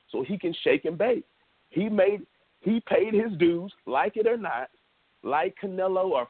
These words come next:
fucking not, he paid his dues to get up there. It took him, it was a shorter, it wasn't even a shorter time. How many fucking fights does Canelo have?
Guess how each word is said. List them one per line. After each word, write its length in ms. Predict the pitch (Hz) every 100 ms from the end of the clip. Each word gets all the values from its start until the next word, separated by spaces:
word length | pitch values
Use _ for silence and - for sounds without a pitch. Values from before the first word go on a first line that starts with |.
| -
fucking 360 | 175 - 185
not, 300 | 135 117 113 - _
he 200 | - 185 196
paid 360 | - 170 180 165
his 200 | 165 160 110
dues 380 | 143 139 139 135
to 60 | 131
get 160 | 120 143
up 140 | 135
there. 220 | 110 95 - _
It 140 | 110 -
took 160 | 180
him, 160 | 151 143 _
it 80 | -
was 200 | 123 135 117
a 80 | 110
shorter, 300 | 135 143 175 - 196
it 100 | -
wasn't 260 | 233 240 277
even 120 | 254
a 60 | 262
shorter 300 | 339 330 320
time. 400 | 381 392 349 - _ _ _ _ -
How 100 | 233
many 300 | 262 277 240 -
fucking 240 | 247 226 -
fights 220 | 240 247
does 80 | 240 277
Canelo 280 | 254 254 262
have? 300 | 302 311